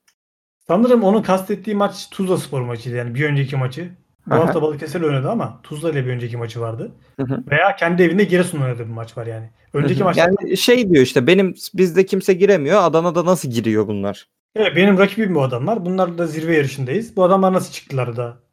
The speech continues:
Speaker 1: sö-, stada seyirci soktular?" diyor. Kaldı ki ya zirvedeki üç takımın puanı altmış yedi. Giresunspor, Samsunspor, Adana Demirspor. Üçünün de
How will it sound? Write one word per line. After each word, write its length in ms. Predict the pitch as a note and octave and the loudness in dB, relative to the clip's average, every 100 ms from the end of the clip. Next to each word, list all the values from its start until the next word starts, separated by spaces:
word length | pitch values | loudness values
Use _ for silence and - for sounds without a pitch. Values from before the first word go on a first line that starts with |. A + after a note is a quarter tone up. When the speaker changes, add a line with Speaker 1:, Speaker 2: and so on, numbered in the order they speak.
| _ C#3 | _ -20
Speaker 1:
sö-, 340 | C#3 C3 B2 | -8 -8 -8
stada 320 | - C3 B2+ B2+ D#3 - _ _ | -8 -8 -6 -8 -10 -18 _ _
seyirci 300 | _ C3+ B2 | _ -8 -8
soktular?" 460 | A#2 B2+ - B2+ A2+ | -8 -12 -8 -8 -8
diyor. 200 | C#3+ C4+ _ _ _ _ _ _ | -8 -10 _ _ _ _ _ _
Kaldı 300 | - D#3 G#3 | 0 0 0
ki 340 | A#3 C4+ C4 - _ _ _ - | -4 -6 -6 -10 _ _ _ -6
ya 140 | C3+ | -4
zirvedeki 480 | A#2 C3+ D3+ F3 G3 | -2 -4 -2 -4 -4
üç 120 | G#3 | -4
takımın 260 | - G3+ G3+ | -4 -2 0
puanı 240 | G3 A3+ | 2 4
altmış 300 | F#3+ - C#3 | 2 0 -6
yedi. 300 | D3+ C3+ - - | -4 -6 -10 -12
Giresunspor, 520 | C#3+ C#3 C3+ - B2+ | -8 -6 -6 -8 -12
Samsunspor, 560 | - C#3 C3+ C3+ - F#3+ | -8 -8 -6 -10 -10 -10
Adana 260 | C#3+ D3+ | -8 -6
Demirspor. 480 | C3+ C3 C3 - - - | -4 -6 -8 -16 -20 -14
Üçünün 340 | C#3+ C3 A#2+ | -8 -8 -8
de 160 | D3+ | -14